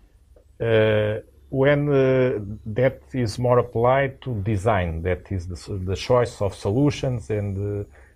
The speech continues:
every day we have, uh, we are introducing rules in, uh, all those standards in order to impose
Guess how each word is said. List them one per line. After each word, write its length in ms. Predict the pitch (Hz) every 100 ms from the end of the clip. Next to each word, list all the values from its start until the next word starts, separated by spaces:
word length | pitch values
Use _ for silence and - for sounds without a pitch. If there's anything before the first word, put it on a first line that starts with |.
| 113
every 300 | 107 113 107
day 320 | 120 127 120
we 280 | 117 113 113 110
have, 160 | 107 -
uh, 120 | 104 107
we 200 | 107 110
are 100 | 110
introducing 720 | 104 107 110 107 - 107 101 -
rules 480 | 131 139 135 - - _ - _ _ -
in, 300 | 110 104 104
uh, 100 | 107
all 300 | 107 104 104
those 280 | 107 101
standards 720 | - - 123 123 131 117 - -
in 260 | 113 107
order 280 | 113 120 123
to 240 | 120 - 113
impose 680 | 113 - 120 127 123 -